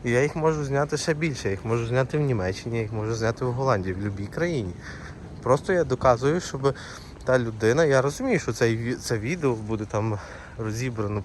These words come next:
посекундно, де я там що йшов, що я там робив і так далі. Але, ну, факт є факт. Тобто в Європі також порушують правила паркування, і люди на це закривають очі і не доводять це до абсурду,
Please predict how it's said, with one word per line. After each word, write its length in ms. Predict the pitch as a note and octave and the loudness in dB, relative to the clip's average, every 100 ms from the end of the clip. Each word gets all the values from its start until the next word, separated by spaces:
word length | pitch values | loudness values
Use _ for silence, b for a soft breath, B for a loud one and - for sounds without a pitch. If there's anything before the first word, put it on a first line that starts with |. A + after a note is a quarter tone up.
| - | -6
посекундно, 760 | G#2+ A2+ - B2+ D#3+ A#2+ A2 | -8 -8 -6 -2 -2 -2 -4
де 220 | G2 A2 | 0 2
я 80 | A2+ | 2
там 240 | - G2 F#2 | 0 -6 -6
що 200 | - G2 | -4 -4
йшов, 440 | F#2+ - D3+ C3 | -4 0 0 0
що 180 | - A#2 | -2 -2
я 100 | G#2 | 0
там 240 | G2+ G2 | -2 -4
робив 320 | G2 F#2+ B2+ | -4 0 0
і 60 | A#2+ | -2
так 180 | G#2+ G#2 | -4 -6
далі. 220 | G#2 F2+ - D#3 B B B B B | -2 -4 -2 -6 B B B B B
Але, 300 | - G2+ G#2+ | 0 0 2
ну, 360 | A2 C3 A#2 F#2 F2 - | -2 -2 -2 -6 -8 2
факт 280 | B2 A#2+ - | 4 4 0
є 100 | F3 | 0
факт. 260 | - F#2+ - B B B B - | 2 0 -2 B B B B -12
Тобто 240 | G#2 - | -6 -4
в 60 | G#2+ | -4
Європі 400 | A2 C3 G3+ D#3+ | -2 0 0 2
також 300 | D3+ D#3 D#3 | 0 0 -4
порушують 480 | - C3+ C#3+ C#3+ A#2+ | -2 -4 -2 -4 0
правила 360 | C#3 C3+ B2+ | 2 4 2
паркування, 600 | A#2 A#2 - G#2+ B2 F3+ | -2 -4 -2 4 4 4
і 140 | F#3 B2 | -2 -2
люди 200 | B2 D3 | -4 -2
на 120 | D3 | -4
це 160 | - | -4
закривають 560 | C3 C3+ - A#2+ C#3+ E3 | -6 -6 0 4 4 2
очі 340 | D#3+ A2 - E3+ | 0 0 0 -6
і 40 | D#3+ | -2
не 140 | B2 | -4
доводять 460 | G#2+ G#2+ C#3+ E3 E3 | -2 -2 -2 -4 -6
це 140 | C3 | -6
до 160 | A#2+ A#2+ | -2 -4
абсурду, 540 | A#2 - A2+ C#3 F3+ | -4 -6 -4 -2 -4